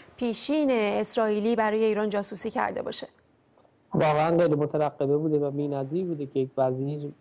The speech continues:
Speaker 2: وزیر اسبق اسرائیل بیاد جاسوسی بکنه برای که، برای حکومتی که دشمن محسوب می‌شه.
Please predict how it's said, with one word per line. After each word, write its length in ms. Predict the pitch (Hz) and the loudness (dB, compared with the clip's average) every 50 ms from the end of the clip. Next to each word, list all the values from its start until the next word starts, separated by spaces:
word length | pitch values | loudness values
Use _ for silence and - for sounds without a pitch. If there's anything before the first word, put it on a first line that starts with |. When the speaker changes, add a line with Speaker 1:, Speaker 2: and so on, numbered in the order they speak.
| _ _ 135 | _ _ -2
Speaker 2:
وزیر 320 | 131 127 127 139 143 147 | -2 0 0 0 2 2
اسبق 480 | 131 127 127 - - _ - 156 156 156 | 2 0 -2 -6 -8 _ 0 0 2 2
اسرائیل 680 | 165 151 147 143 - _ - 143 135 135 139 139 135 135 | 2 2 2 0 -4 _ -2 -2 -2 0 0 -2 -4 -2
بیاد 280 | 139 139 135 131 135 | 0 0 -2 -2 0
جاسوسی 400 | 135 135 127 - - 135 - 156 | 0 -2 -2 -2 -6 -8 -4 -2
بکنه 280 | 147 143 - 151 139 139 | -2 0 0 0 0 0
برای 300 | 135 131 135 135 135 131 | 0 0 2 0 0 -2
که، 180 | - - 147 | -2 -4 -2
برای 260 | 135 131 123 127 139 139 | 0 0 0 2 2 2
حکومتی 640 | - 143 135 135 - 135 131 143 151 151 - 170 | 2 2 0 0 -2 -2 0 0 -2 -2 -6 -8
که 140 | - - 156 | -6 -6 -6
دشمن 520 | 139 135 131 131 - - - 165 170 185 | -4 -4 -6 -6 -6 -6 -4 -2 -2 0
محسوب 440 | 185 170 147 123 - - - 143 127 | 0 -2 -2 -6 -8 -10 -8 -6 -4
می‌شه. 320 | 127 131 127 - 135 131 | -4 -6 -6 -6 -8 -8